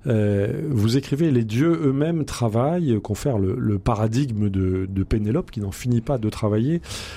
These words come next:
Mais un discrédit est associé au travail à destination d'autrui, euh, avec un certain mépris du travail manuel. Euh, c'était comment à l'époque, Olivier Grenouillot ?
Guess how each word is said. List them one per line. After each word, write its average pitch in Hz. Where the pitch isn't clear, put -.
Mais 190
un 139
discrédit 143
est 131
associé 135
au 123
travail 131
à 110
destination 120
d'autrui, 131
euh, 107
avec 113
un 113
certain 120
mépris 127
du 110
travail 123
manuel. 127
Euh, 107
c'était 175
comment 113
à 113
l'époque, 110
Olivier 98
Grenouillot ? 95